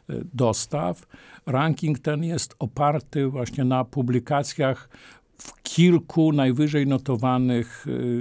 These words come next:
e, czasopismach, e, naukowych, e, światowych i jako jedyni autorzy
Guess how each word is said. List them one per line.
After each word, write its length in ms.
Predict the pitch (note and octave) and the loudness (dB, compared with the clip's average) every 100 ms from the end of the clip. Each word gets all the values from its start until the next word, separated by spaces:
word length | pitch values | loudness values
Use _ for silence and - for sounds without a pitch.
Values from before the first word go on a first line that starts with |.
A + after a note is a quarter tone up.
| B2 | -6
e, 40 | |
czasopismach, 1120 | - C3+ - B2 C3+ B2 - B2+ A#2 - - - B2 | -6 -4 -2 -4 -4 -4 -2 0 0 -4 -14 -8 -4
e, 40 | A#2+ | 0
naukowych, 840 | B2 A#2+ A#2+ B2+ A#2+ B2 A#2 - - - - _ - A#2 A#2 C3 C3+ A#2+ - - - | 0 0 0 -2 2 0 -2 -6 -20 -20 -20 _ -6 -4 -4 -6 -6 -6 -8 -10 -8
e, 40 | |
światowych 840 | - C3 A2+ C#3+ C#3+ C#3+ C#3 - | -4 -2 0 2 2 2 -2 -2
i 80 | - | -2
jako 280 | B2 A#2+ B2+ | -2 0 2
jedyni 440 | A#2 A2+ D3 D3 | 2 2 2 2
autorzy 680 | B2+ A#2+ B2+ A#2+ G#2+ A#2 G#2+ | 2 0 0 0 0 -2 -2